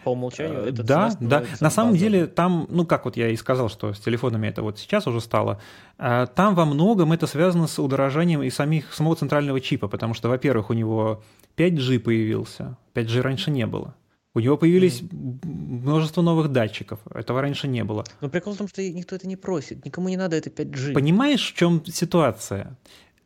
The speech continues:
Speaker 2: Э, ты просишь, например, агрегацию ч-, частот четыре G.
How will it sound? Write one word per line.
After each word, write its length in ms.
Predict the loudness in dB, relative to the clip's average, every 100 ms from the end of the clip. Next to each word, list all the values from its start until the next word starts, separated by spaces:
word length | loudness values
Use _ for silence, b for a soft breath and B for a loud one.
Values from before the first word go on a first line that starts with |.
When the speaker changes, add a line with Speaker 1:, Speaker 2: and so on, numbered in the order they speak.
| -2
Speaker 2:
Э, 100 | 0
ты 120 | 2
просишь, 360 | 4 4 2 -2
например, 340 | 0 2 2
агрегацию 540 | 2 2 2 2 0 -4
ч-, 160 | -4 -8
частот 360 | -8 -2 -4 -4
четыре 300 | -6 -4 -4
G. 280 | -6 -10